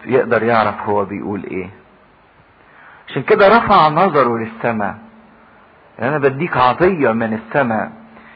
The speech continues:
اذا كنت مش قادر تعيش مع الناس وفاقد الاتصال بيهم،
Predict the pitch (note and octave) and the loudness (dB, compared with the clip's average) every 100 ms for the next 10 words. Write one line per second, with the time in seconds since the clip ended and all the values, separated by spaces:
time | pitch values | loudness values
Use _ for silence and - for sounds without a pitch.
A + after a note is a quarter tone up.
0 | - G2+ A#2+ A3 B3 A3 E3+ D3 - F#3 | -12 -4 0 2 2 0 -4 -4 2 4
1 | A3 G#3+ - D#3+ D3+ A#3 - D#3 B2+ A#2 | 6 4 4 4 4 2 -2 2 4 4
2 | A#2 C3 D3+ D3 - - - G#2+ G#2+ F3 | 4 4 4 2 -6 -16 -8 -6 2 2
3 | F#3 B2+ A2 - - A2 C#3 B2+ A2+ B2 | 2 2 2 0 -4 0 2 2 0 -2
4 | A2+ A2+ A2 | -2 -2 -2